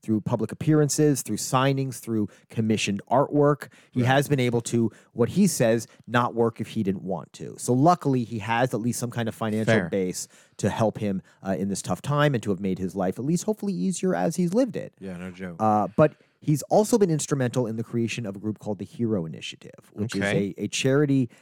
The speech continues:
Speaker 1: that supports comic creators. It accepts donations, it does fundraising efforts,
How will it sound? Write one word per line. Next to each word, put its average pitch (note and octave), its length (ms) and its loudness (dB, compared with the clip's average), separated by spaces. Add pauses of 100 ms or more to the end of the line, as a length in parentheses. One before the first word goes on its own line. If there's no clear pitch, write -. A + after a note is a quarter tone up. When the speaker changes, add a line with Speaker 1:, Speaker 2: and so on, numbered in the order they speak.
(140)
Speaker 1:
that G#2 200 2
supports A#2+ 520 0
comic A2 280 -2
creators. A2 560 -2
It F2 80 -8
accepts - 300 -6
donations, A2+ 520 -2
it F2+ 80 -8
does E2+ 200 -4
fundraising A#2+ 500 0
efforts, B2 300 -2